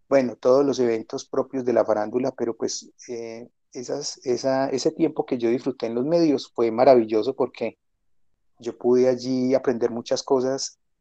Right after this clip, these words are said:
de la vida misma, pero para vivir como tal no es tan, tan genial como se podría pensar. Empezando que el primer, eh, contrato que yo recibí en la Fundación Liceo Inglés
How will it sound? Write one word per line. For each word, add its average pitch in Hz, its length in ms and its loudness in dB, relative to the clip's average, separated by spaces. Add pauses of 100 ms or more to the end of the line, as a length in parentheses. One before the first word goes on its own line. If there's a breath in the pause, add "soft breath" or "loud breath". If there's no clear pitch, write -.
(140)
de 123 140 2
la 113 120 4
vida 117 220 2
misma, 127 440 -6 (480)
pero 123 300 2
para 117 260 8
vivir 113 320 2
como 156 260 -4
tal 202 420 0
no 117 460 -4
es - 380 -10
tan, 127 680 -2 (760)
tan 107 200 -6
genial 113 340 -2
como 127 220 -6
se 120 100 -6
podría 110 460 0
pensar. 120 480 2 (560)
Empezando 143 340 4
que 165 100 2
el 147 60 0
primer, 123 320 0
eh, 143 720 4
contrato 151 560 2
que 123 140 -6
yo 117 160 0
recibí 123 320 -4
en 117 60 -6
la 123 80 -10
Fundación 117 380 -8
Liceo 123 280 -6
Inglés 131 440 -10